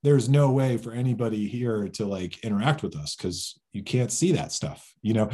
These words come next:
So, like, who knows, like, what technology they might have. And so, sure, they could be here. They could be guiding us. They could be watching us. They could be,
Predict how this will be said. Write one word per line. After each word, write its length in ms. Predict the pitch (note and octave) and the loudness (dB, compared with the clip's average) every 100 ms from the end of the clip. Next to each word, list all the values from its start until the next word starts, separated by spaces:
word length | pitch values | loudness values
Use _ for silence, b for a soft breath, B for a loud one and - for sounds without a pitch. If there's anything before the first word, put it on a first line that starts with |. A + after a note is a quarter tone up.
| B B | B B
So, 140 | - | 6
like, 200 | F#3 D3 | 8 6
who 220 | - F4 A#3 | 8 10 10
knows, 560 | G3+ G#3 C3+ - - - | 10 8 6 0 -8 -2
like, 180 | C3+ A#2+ | -2 4
what 240 | D#3+ D#3+ | 4 6
technology 760 | D3 C3+ D3 C#3 C#3 B2+ G#2+ G#2 b _ | 6 6 6 6 4 0 -2 -6 b _
they 140 | - C#3 | 4 6
might 240 | C3 A2 | 6 4
have. 320 | A2 G2+ D2+ - | 2 -2 -4 -2
And 160 | B2+ | -2
so, 420 | - C3+ A#2+ A2 - _ _ _ _ _ _ - | 6 8 8 4 -8 _ _ _ _ _ _ -10
sure, 420 | - A#3 G#3 - | 2 2 2 2
they 100 | D#3+ | 0
could 200 | F#3+ G#3+ | 2 2
be 100 | F#3+ | 2
here. 380 | E3 F3+ F#3+ F#3+ _ _ _ _ | 4 2 0 -6 _ _ _ _
They 140 | C#3+ E3+ | 2 4
could 160 | F#3 | 4
be 100 | F#3 | 4
guiding 460 | D#3+ D#3+ E3 F#3 F#3+ | 4 2 2 2 2
us. 180 | G3 - | 2 0
They 120 | D3 | 0
could 160 | D3+ | 2
be 100 | C3 | 2
watching 500 | B2 A#2+ D3+ - F#3 | 2 2 2 0 -4
us. 160 | F#3+ F#3+ | -2 -2
They 160 | D#3 C#3 | 0 0
could 200 | C#3+ B2+ | 0 2
be, 420 | C3+ C3 C3+ | 4 4 0